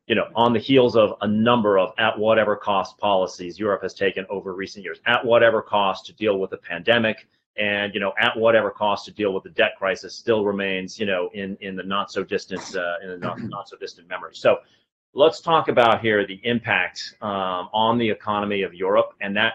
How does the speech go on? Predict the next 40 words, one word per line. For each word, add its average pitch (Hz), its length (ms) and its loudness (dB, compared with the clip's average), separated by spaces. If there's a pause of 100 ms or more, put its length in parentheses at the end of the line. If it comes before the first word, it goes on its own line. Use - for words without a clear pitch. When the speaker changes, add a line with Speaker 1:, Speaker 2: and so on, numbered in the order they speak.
(140)
Speaker 1:
therefore 104 460 -2
the 104 100 -6
impact 101 360 -4
on 98 200 -6
the, 92 240 -8
on 95 180 -6
the 90 80 -8
domestic 95 580 -8
politics. 95 600 -2
I 98 80 -4
know 110 140 2
you 110 120 0
mentioned 104 300 -4
that 85 100 -14
there 104 140 -2
are - 20 -4
no 104 220 0
elections 104 420 -4
in 101 80 -12
the 90 180 -12
big 117 160 0
countries 127 380 -2
this 127 240 -2
year, 135 280 -4 (360)
uh, 107 240 2
but 113 180 6
there 110 200 2
are 113 260 8
some 127 200 2
elections, 107 640 0
um, 98 540 -2
uh, 98 240 -2 (120)
upcoming, 98 640 -4
um, 98 260 -4
that 95 140 -4
might 95 200 -4
tell 98 220 0
us 98 120 -4
something. 101 300 -4
So 117 220 0